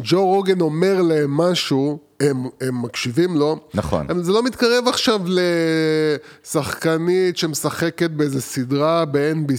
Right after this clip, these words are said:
Speaker 1: C, והיא, אתה יודע, סוג של מפורסמת, אבל אם היא תגיד משהו, כאילו, זה לא,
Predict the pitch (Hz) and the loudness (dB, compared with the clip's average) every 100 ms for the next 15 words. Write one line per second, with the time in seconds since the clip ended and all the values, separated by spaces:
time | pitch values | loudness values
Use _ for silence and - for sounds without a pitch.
0 | - 170 185 185 180 170 - - 113 120 | -2 0 2 2 2 -2 -8 -20 -12 -4
1 | 139 143 147 147 147 147 143 139 156 160 | 0 0 0 2 2 2 0 0 0 0
2 | - 175 - 156 - 135 127 - 202 202 | -2 -2 -2 -2 -4 -6 -4 0 0 2
3 | 196 196 196 - - 165 117 135 170 190 | 2 2 0 -4 -18 -6 -2 0 2 2
4 | - 160 185 175 175 190 185 185 - 180 | 0 0 0 0 0 0 0 -4 -2 -2
5 | 156 - 147 139 151 | -2 -6 -6 0 0